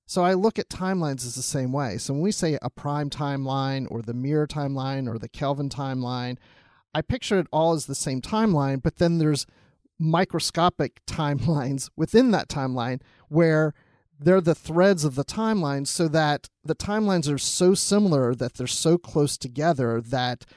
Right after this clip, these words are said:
they're almost the same, but just slightly different. 'Cause if you took a string and you unraveled all the threads,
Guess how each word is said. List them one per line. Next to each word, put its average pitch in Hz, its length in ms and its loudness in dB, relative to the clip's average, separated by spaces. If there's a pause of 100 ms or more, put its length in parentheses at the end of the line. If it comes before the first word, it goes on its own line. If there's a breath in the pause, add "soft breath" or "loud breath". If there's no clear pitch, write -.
(260 soft breath)
they're 151 160 2 (120)
almost 196 540 6
the 151 80 -2
same, 131 580 -2
but 135 120 -4
just - 220 -4
slightly 156 400 -2
different. 135 360 -4
'Cause 139 160 -6
if 143 120 -4
you 156 80 -2
took - 220 -2
a 190 60 -2
string 160 600 -2 (140)
and 160 120 -4
you 165 120 0
unraveled 151 600 0
all 135 140 0
the 117 100 -12
threads, 135 580 -4